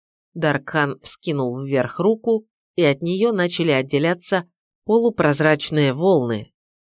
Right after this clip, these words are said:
расходящиеся во все стороны. "Что происходит?" сглотнула я, прижавшись к Даркхану еще крепче. Он так и не отпустил меня,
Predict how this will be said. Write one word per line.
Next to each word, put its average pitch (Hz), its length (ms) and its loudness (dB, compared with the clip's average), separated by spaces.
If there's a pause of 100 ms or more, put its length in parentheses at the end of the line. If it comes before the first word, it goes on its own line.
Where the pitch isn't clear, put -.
(140)
расходящиеся 147 1120 0
во 156 160 0
все 139 240 -2
стороны. 113 600 -4 (560)
"Что - 560 -6
происходит?" 202 800 -2 (160)
сглотнула 143 800 0
я, 165 240 2
прижавшись 135 800 -4
к 156 120 -4
Даркхану 156 640 -2
еще 151 380 -2
крепче. 123 560 -6 (400)
Он 226 260 0
так 226 220 0
и 240 40 0
не 233 120 2
отпустил 226 560 -2
меня, 156 380 -2